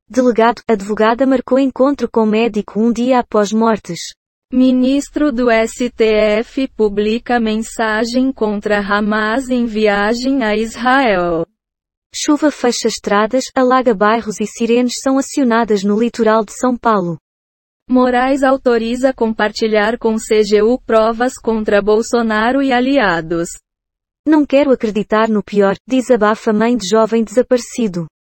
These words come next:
Speaker 2: Alguma palavra?
Speaker 1: "Deixa a vida me levar, vida leva eu."
Speaker 2: Concordo com você.
Speaker 1: Justiça inclui trezentos novas vítimas em processo de Brumadinho.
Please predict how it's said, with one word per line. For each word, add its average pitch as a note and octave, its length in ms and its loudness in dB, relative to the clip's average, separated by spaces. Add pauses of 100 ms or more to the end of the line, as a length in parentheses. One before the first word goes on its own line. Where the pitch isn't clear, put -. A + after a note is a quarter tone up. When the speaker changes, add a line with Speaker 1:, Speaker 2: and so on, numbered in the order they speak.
(240)
Speaker 2:
Alguma B3+ 640 2
palavra? G#3 840 2 (320)
Speaker 1:
"Deixa D4 380 2
a - 20 2
vida A3+ 320 0
me G#3+ 100 2
levar, G3+ 420 0 (120)
vida C4+ 280 0
leva B3 300 2
eu." A#3 300 2 (440)
Speaker 2:
Concordo C4 720 0
com C4 220 2
você. A#3 560 0 (1500)
Speaker 1:
Justiça - 560 -2
inclui B3+ 360 0
trezentos A3+ 520 -2
novas A3 360 2
vítimas G3+ 560 -2
em G3 100 -2
processo A3+ 500 -2
de G#3 80 -4
Brumadinho. A#3 680 2